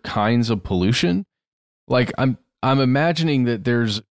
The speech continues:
pollution, basically, that would create a metal spheral like that after it hits water and cools, basically. Maybe I'm wrong. I don't know.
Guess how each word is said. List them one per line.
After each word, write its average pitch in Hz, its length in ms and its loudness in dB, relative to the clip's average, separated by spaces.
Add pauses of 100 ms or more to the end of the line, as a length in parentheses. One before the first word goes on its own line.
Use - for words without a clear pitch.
(140)
pollution, 127 600 0
basically, 95 680 -2
that 98 220 0
would 95 160 0
create 98 340 0
a 90 40 2
metal 95 640 0
spheral 90 800 -2
like 92 260 0
that 90 180 0
after 98 320 0
it - 100 -4
hits 131 300 -2
water 98 460 0
and 90 160 -2 (220)
cools, 87 580 0
basically. - 640 -4 (320)
Maybe 135 200 2
I'm 92 140 0
wrong. 92 320 -2
I 101 100 -2
don't 127 100 0
know. - 100 -6